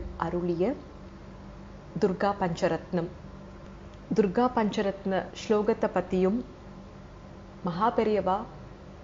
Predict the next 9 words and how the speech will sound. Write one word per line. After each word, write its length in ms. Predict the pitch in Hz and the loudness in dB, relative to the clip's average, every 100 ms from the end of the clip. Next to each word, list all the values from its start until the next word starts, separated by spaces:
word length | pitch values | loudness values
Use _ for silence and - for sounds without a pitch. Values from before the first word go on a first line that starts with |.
| - | 2
எந்த 300 | 202 214 262 | 4 8 8
இடத்துல 380 | 233 190 - 240 | 8 6 8 10
இந்த 260 | 220 190 | 10 6
ஸ்லோகம் 440 | 180 196 185 202 202 | 2 4 4 4 4
எழுதினா, 520 | 170 175 180 170 180 - - - - - - | 6 6 6 2 0 -4 -12 -14 -14 -12 -4
அந்த 260 | 208 190 196 | 0 2 6
கோவிலோட 640 | 226 233 247 226 202 185 - - - | 6 8 8 6 6 6 4 -2 0
மகிமை 520 | 175 - 226 226 190 | 0 4 6 8 6
என்ன, 380 | 170 170 175 | 4 4 2